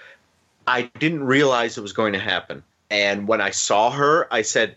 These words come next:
"Is that Louise Lasser?" a couple years before doing Blood Rage? Oh my God, it is. Oh my God, I'm in. Uh, I love Mark Singer in it.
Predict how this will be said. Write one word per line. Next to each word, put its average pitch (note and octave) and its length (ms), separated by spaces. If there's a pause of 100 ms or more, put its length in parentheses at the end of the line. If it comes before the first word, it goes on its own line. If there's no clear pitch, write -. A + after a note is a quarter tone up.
(100)
"Is G#2+ 260
that D3+ 260
Louise A#2+ 400
Lasser?" A#2 720 (240)
a G#2 80
couple C3 320
years A#2 300
before A#2 400
doing G#2 340
Blood G#2+ 300
Rage? F#3+ 680 (200)
Oh C#3 100
my G#2 160
God, F#2 340
it D#2 140
is. - 540
Oh - 120
my A2 140
God, F#2+ 220
I'm E2+ 120
in. D#2+ 180 (280)
Uh, A#2+ 300
I A#2+ 100
love A#2+ 240
Mark B2 300
Singer A#2 520
in F#2 220
it. F2+ 320